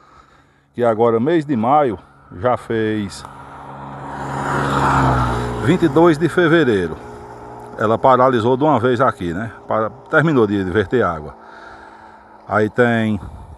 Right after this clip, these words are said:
março, abril, maio. Dia vinte e dois de maio, ela fez noventa dias que paralisou.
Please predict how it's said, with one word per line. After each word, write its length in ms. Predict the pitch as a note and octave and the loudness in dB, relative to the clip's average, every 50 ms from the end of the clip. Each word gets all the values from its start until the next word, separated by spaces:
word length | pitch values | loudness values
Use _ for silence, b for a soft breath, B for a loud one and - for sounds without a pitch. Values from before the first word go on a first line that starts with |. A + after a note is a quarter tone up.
| - - | -18 -10
março, 460 | - G2+ B2+ D3 E3 D#3+ - - - - | -4 0 2 2 2 2 0 -4 -12 -8
abril, 380 | - B2 A#2+ A2 A2+ D3 E3 C#3+ | -4 -4 -4 -2 0 0 0 0
maio. 240 | A#2+ F#2+ E2+ E2 E2 | 0 -2 -4 -4 -2
Dia 160 | G2+ A2+ G#2 | -2 -2 -2
vinte 200 | G#2 D#3+ F#3+ D#3 | -2 -4 -4 0
e 40 | D#3+ | 2
dois 180 | D#3+ C#3 B2+ | 2 2 4
de 60 | A#2+ | 2
maio, 380 | G#2+ G#2+ A#2+ C3+ D3 C#3+ G#2+ F#2+ - - | 0 2 2 4 2 2 0 -4 -8 -8
ela 220 | G#2 G#2+ A#2 G#2+ | -6 -4 -4 -4
fez 560 | - - - A#2+ A#2 A#2 A2+ A2 G#2+ G2 - - | -4 -4 -2 -2 0 0 -2 -2 -4 -6 -10 -6
noventa 520 | G#2 A2+ A2+ G#2 G#2 D#3 E3+ - F#3 C#3+ | -2 0 0 0 0 0 -2 -2 -4 -4
dias 320 | A2+ B2 C3 D3 C#3+ - | -2 -2 -2 -2 -2 -4
que 280 | - - C#3 C3 C3+ C#3 - - | -4 -4 -4 -4 -4 -6 -10 -8
paralisou. 680 | - B2 A#2+ B2 A#2+ A#2+ C3 C3+ G#2+ F#2 E2 C#2+ - | -4 -2 0 0 0 0 0 -2 -4 -4 -6 -8 -10